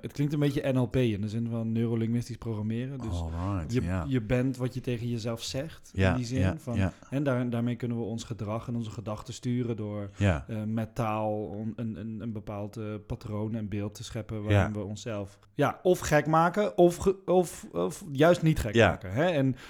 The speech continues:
Speaker 1: en dat heb je allemaal nog steeds zelf in de hand, denk ik.
Speaker 2: Ja, dat is ook een beetje cognitieve gedragstherapie.
Speaker 1: Ja, ook.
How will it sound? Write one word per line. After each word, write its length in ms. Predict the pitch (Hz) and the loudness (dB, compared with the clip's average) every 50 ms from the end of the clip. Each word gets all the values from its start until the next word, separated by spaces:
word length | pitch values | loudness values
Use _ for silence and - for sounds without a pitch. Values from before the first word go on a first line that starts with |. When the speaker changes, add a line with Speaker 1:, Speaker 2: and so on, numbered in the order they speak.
| - - | -20 -4
Speaker 1:
en 140 | _ 139 127 | _ 0 6
dat 200 | 117 135 143 139 | 8 6 6 6
heb 140 | 143 131 - | 4 0 2
je 220 | 127 127 127 127 | 2 2 2 2
allemaal 320 | - - 131 131 127 131 127 | 0 0 0 2 2 2 2
nog 120 | 127 120 | 0 0
steeds 240 | - - 131 127 - | 0 -2 -2 -2 -2
zelf 220 | - 127 120 120 | -2 -2 0 0
in 60 | 120 120 | -2 -2
de 60 | 113 | -2
hand, 280 | 107 113 120 117 107 | 0 0 -2 -2 -2
denk 240 | 95 98 101 104 - | -6 -10 -12 -12 -12
ik. 120 | - 147 - - | -12 -12 -14 -2
Speaker 2:
Ja, 140 | - 104 92 | 0 2 2
dat 80 | 80 - - - | 2 -2 -8 -8
is 80 | - - | 0 0
ook 80 | 139 123 | 2 4
een 60 | 110 | 6
beetje 220 | 98 95 87 - | 4 4 4 2
cognitieve 440 | - 87 78 - 82 - - 76 - | -4 -4 -2 -2 -4 -4 -4 -8 -6
gedragstherapie. 640 | - 73 82 85 82 - - 85 82 - - 92 90 - - _ | -6 -4 -4 -4 -4 -4 -6 -8 -6 -4 -6 -8 -8 -10 -18 _
Speaker 1:
Ja, 120 | - - - | -14 -14 -10
ook. 340 | - - 160 180 190 - | -2 0 0 0 0 -2